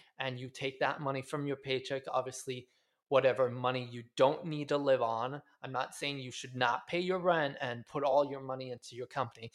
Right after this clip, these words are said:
but take the money that you, once you pay your bills, you can pay, invest in your company.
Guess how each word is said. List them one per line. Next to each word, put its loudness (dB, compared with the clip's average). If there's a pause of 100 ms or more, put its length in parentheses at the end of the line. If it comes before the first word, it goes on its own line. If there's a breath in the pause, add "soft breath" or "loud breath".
(280 loud breath)
but -6
take -4
the -6
money -4 (380 soft breath)
that -2
you, -8 (400)
once -2
you -4
pay -2
your -2
bills, 4
you -14
can -12
pay, -2 (680 soft breath)
invest 2
in -6
your -6
company. -6